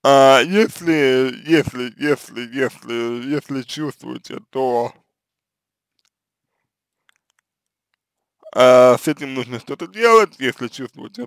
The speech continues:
то, то с этим нужно работать, а, потому что, ну, я не думаю, что для вас явля-, э, для вас,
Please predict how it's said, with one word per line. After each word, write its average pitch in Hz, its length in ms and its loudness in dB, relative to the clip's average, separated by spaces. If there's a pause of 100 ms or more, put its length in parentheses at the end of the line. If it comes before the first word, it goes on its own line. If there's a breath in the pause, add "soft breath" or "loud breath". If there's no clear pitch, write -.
то, 240 160 -16
то 120 220 -16
с 131 80 -20
этим 127 280 -16
нужно 117 240 -12
работать, 190 800 -4
а, 117 640 -4 (180)
потому - 340 -12
что, 117 440 -12
ну, 147 600 -16 (1040 loud breath)
я 127 160 -8
не 135 120 -10
думаю, 131 300 -12
что - 140 -20
для - 200 -8
вас 120 260 -4
явля-, 117 360 -14
э, 123 540 -4
для 120 180 -4
вас, 123 200 -2